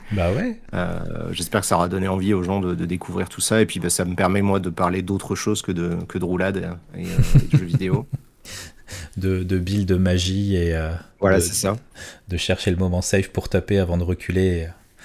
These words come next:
Speaker 1: <laughs> C'est, effectivement. Mais du coup, c'est, bah, c'est ça que j'ai, j'aime bien, justement. J'ai, j'étais assez, je, je vais te dire, en fait, j'ai, j'étais très content de, de ta sélection parce que,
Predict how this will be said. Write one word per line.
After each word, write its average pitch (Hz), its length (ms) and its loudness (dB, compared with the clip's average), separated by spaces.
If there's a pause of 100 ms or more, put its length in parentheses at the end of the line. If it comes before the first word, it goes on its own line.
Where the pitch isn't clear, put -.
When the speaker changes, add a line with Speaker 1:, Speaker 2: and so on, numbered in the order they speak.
(380)
Speaker 1:
<laughs> - 800 0
C'est, - 360 -6 (600)
effectivement. 92 580 -2 (200)
Mais 92 200 4
du 92 140 0
coup, 175 100 2
c'est, 175 120 0
bah, 220 80 4
c'est 127 100 2
ça 160 140 0
que 135 100 -2
j'ai, 135 240 4
j'aime 127 200 2
bien, 160 180 -2
justement. 131 400 -2
J'ai, 107 240 0
j'étais 107 200 2
assez, 139 320 2 (280)
je, 120 200 -2
je 110 100 0
vais 117 100 4
te 113 100 -14
dire, 147 240 2
en 120 60 0
fait, 123 220 -6
j'ai, 110 160 -2
j'étais 107 220 -4
très 139 180 -2
content 143 280 -2
de, 113 200 0
de 104 100 -2
ta 104 140 -4
sélection 107 360 -4
parce - 180 -4
que, 101 300 -2